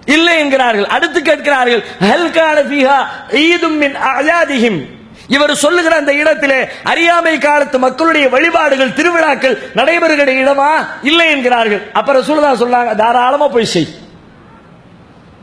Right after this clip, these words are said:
இந்த கேள்வி எதை காட்டுகிறது? மார்க்கத்திற்கு முரணான காரியங்கள் அங்கே நடைபெற்றால், நடைபெறுகிற இடத்தில்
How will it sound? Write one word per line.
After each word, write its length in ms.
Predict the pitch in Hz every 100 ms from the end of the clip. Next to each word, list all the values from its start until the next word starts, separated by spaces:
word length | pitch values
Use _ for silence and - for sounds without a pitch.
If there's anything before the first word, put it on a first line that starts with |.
| - - - -
இந்த 160 | 233 240
கேள்வி 440 | - 311 349 330
எதை 260 | 311 320 294
காட்டுகிறது? 840 | 311 302 302 294 277 269 - - - - 175
மார்க்கத்திற்கு 720 | 233 330 294 339 - 320 269
முரணான 580 | 233 262 294 320 349 311
காரியங்கள் 520 | 294 302 302 302 285
அங்கே 280 | 262 269 254
நடைபெற்றால், 880 | 262 320 294 262 233 226 233 233 190 - - -
நடைபெறுகிற 600 | 185 294 359 381 349 311
இடத்தில் 600 | 285 277 262 262 240